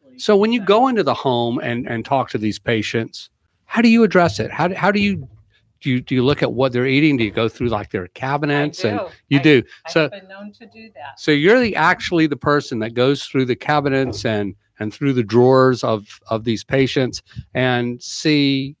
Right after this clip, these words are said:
Speaker 1: what they're eating.
Speaker 2: Well, I take a detailed history first, and I, you know, get an idea of what they're currently able to do. Because if, as you know,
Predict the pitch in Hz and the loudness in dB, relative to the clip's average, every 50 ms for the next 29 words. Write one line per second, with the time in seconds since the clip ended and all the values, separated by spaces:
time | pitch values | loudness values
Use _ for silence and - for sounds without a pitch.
0 | _ - - 135 147 151 135 131 131 127 - 143 139 139 131 110 101 98 98 95 | _ -6 -4 -2 -2 -2 -2 -4 -4 -4 -4 -4 -2 -2 -2 -2 -4 -8 -10 -14
1 | - - _ _ _ _ _ _ _ _ - 247 247 240 220 - _ - 220 220 | -20 -20 _ _ _ _ _ _ _ _ -10 -8 -6 -6 -6 -10 _ -12 -14 -14
2 | 202 _ - 262 262 - 220 185 185 202 202 196 - 214 180 165 156 _ - 156 | -14 _ -16 -16 -12 -12 -12 -10 -8 -10 -10 -10 -8 -8 -8 -8 -8 _ -14 -14
3 | 143 - - - - 113 107 113 127 _ _ _ _ _ - - - 117 127 - | -14 -14 -16 -16 -14 -14 -12 -14 -14 _ _ _ _ _ -14 -12 -10 -10 -10 -12
4 | - - - - - _ _ _ _ 294 - 170 160 160 156 147 147 147 151 147 | -16 -20 -20 -20 -20 _ _ _ _ -10 -4 -2 0 2 2 2 2 0 0 0
5 | 160 143 143 147 143 143 143 143 139 - - - 202 175 160 143 135 139 - 185 | 0 0 0 0 0 0 -2 -2 -4 -6 -6 -4 -2 -2 0 0 -2 0 0 0
6 | 185 185 190 180 175 165 160 160 143 127 175 170 160 160 147 143 - - 165 147 | 2 2 2 2 2 2 2 0 -2 -2 -2 0 0 0 0 0 -2 -2 -2 -2
7 | 143 143 135 131 - _ - _ - - _ _ _ - 170 160 170 180 180 170 | -2 -2 -4 -8 -12 _ -20 _ -20 -20 _ _ _ -10 -6 0 2 2 2 2
8 | - 175 160 156 - - - 196 175 170 165 160 147 147 147 143 131 - - 160 | 0 -2 -2 -2 -2 -4 0 0 2 2 2 0 0 -2 -2 -4 -4 -6 -4 -4
9 | 151 151 151 127 - 135 113 110 131 - _ _ _ - - 160 139 120 147 123 | -4 -4 -4 -6 -8 -8 -10 -10 -10 -14 _ _ _ -10 -8 -8 -6 -2 -2 -2
10 | - - - - 170 156 - 214 185 165 - - 269 _ _ 311 214 - _ _ | -2 -4 -8 -10 -10 -4 -2 -2 -2 -2 -6 -14 -16 _ _ -20 -20 -20 _ _
11 | _ _ - - 220 202 - - - 190 185 165 170 185 175 175 170 151 143 143 | _ _ -8 0 0 0 0 0 0 0 0 2 2 0 0 2 2 4 4 4
12 | 143 139 143 | 2 0 -2